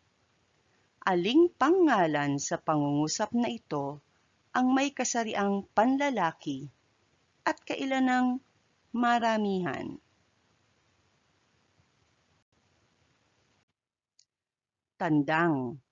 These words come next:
Tandang ang tawag natin sa lalaking manok.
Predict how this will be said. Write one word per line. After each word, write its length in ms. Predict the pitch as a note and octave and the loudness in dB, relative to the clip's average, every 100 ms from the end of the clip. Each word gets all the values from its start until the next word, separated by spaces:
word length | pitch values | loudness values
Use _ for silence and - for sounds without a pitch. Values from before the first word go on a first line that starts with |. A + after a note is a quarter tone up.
| _ _ _ _ _ _ _ _ _ _ _ | _ _ _ _ _ _ _ _ _ _ _
Tandang 600 | - F3+ D#3 D#3+ D#3+ A3+ B3+ | -4 0 2 2 0 0 0
ang 220 | E3+ D#3 | 0 -2
tawag 400 | - D3+ F#3 C4 | -2 -2 0 0
natin 680 | A#3+ F3+ D#3+ - C#3+ C#3 D#3 | 0 0 -2 -4 -4 -2 -4
sa 220 | F3 E3+ D3 | -8 -6 -4
lalaking 560 | C3+ C#3 D#3+ - E3+ | -4 -2 -2 0 0
manok. 400 | C#3+ C3 C#3 D#3 | 0 0 -2 -2